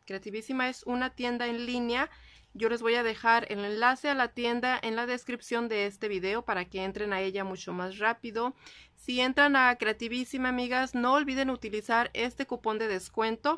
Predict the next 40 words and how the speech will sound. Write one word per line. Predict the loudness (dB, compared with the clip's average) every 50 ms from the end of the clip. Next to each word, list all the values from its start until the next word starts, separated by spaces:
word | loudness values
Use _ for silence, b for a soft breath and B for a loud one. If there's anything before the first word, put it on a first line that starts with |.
| 0
para | -4 -4 -4 -4
que | -6 -8
tengan | -6 -6 -4 -4 -2 -2 -2 -4 -4
un | -4 -2 -2 -2 -2 -4
diez | -4 -4 -2 -2 -2 -2 -2
por | -4 -4 -4
ciento | -2 -2 -4 -2 -2 -2
de | -2 -2 -2
descuento | -4 -4 -6 -6 -4 0 0 2 2 2 2 2 2 2 2 0
en | -2 -2 0 0 -2
su | -4 -6 -6
primer | -4 -4 -2 -2 -2 -2 -4 -6
compra. | _ -8 -6 -6 -6 -8 -12 -16 -20 -20 B B B B B B B B B B B
Pues | -2 -2 4 4
de | 4
esta | 4 4 4 2
manera | 4 4 4 4 4 4
termina | 2 2 0 0 0 0 0
nuestro | 0 0 -2 -4 -4 -6 -4
proyecto, | -2 -2 0 0 0 -2 0 -2 -2
amigas. | 0 0 0 2 2 0 0 -2
Como | -6 -6 -4 -4 -4
siempre, | -6 -2 -2 -2 -2 -2 -4 -4
les | -4 -4 -2
voy | 0 0 0
a | 0
dejar | 0 -2 -4 0 2 4 4 4 2 -2
una | -4 -4 -2 -2 -2 -2 -2 -2
imagen | 0 2 2 0 0 0 -6 -8 -6 -6
mucho | -6 -6 -6 -6 -6 -6 -4 0
más | 2 4 2 2 0 -4 -2
amplia | 0 0 0 -2 -4 -6 -4 -2 -2 -4 B B B B B B B B
para | -6 -4 -4 -4 -6
que | -8 -8
se | -8 -8
pueda | -4 0 0 2 4 4 4 2
apreciar | 2 0 -6 -8 -8 -8 -4 -2 0 0 -2 -2
todo | -6 -6 -6 -4 -2 -2
el | -2 -2
acabado | -4 -4 -2 -4 -2 0 2 2 2 2 2 -2 -2